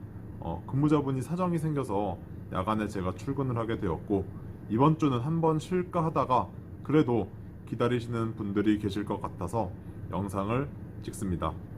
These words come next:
집중이 좀 덜 되시더라도 이해해 주시고 그럼 시작하겠습니다. 오늘 주로 다루고자 하는 주요 상권은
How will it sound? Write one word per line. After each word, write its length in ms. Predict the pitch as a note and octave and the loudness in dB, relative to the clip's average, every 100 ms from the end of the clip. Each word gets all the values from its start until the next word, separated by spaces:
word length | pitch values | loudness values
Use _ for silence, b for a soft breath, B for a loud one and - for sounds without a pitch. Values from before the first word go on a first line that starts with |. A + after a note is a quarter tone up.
| B B B - | B B B -10
집중이 460 | - D3+ G3+ F#3+ E3+ | -8 2 6 8 8
좀 260 | E3+ D#3+ D#3 | 6 4 4
덜 320 | A#2+ B2 B2 | 4 4 2
되시더라도 760 | G#2+ A2 A#2+ G#2 F#2 G#2+ G2 F2+ - | -2 0 0 0 0 0 -2 -4 0
이해해 220 | G#2+ A2 | 2 2
주시고 440 | G2+ F#2+ F2+ A2 - - | 0 -2 0 0 0 -6
그럼 240 | - F2+ A2 | -2 0 -2
시작하겠습니다. 800 | - F3+ D3 A#2+ - E2+ D#2 D2 - - - - - - - B - - C6+ C6+ C6+ _ _ _ _ _ _ _ _ _ _ _ _ - - - - - | 0 2 2 0 -2 -4 -4 -6 -8 -10 -10 -12 -12 -12 -12 B -2 8 10 12 10 _ _ _ _ _ _ _ _ _ _ _ _ -10 -8 -8 -2 6
오늘 300 | D3+ F3+ F3 | 10 10 10
주로 240 | C#3+ D3 | 6 6
다루고자 480 | C3+ C3+ C#3+ C#3+ C#3 | 6 4 6 6 6
하는 320 | C#3+ C3 G2+ | 4 2 0
주요 260 | F#2+ B2 B2+ | 0 0 2
상권은 640 | D#3+ G#3 C3+ A2 A#2 | -2 2 2 4 2